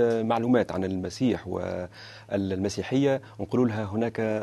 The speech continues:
أيضا ال-، الميديا من خلال برنامجنا، من خلال، آه، الإنترنت.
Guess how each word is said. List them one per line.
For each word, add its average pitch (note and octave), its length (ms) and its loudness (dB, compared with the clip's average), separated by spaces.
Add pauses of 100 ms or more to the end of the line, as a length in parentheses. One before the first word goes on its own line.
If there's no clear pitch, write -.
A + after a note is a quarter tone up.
أيضا A2 220 0
ال-، G#2 560 0
الميديا G2+ 480 0
من E2+ 80 -10
خلال F#2+ 200 -6
برنامجنا، A#2 540 4 (360)
من G2 60 -4
خلال، A2+ 580 6
آه، G#2+ 480 4
الإنترنت. A#2+ 640 6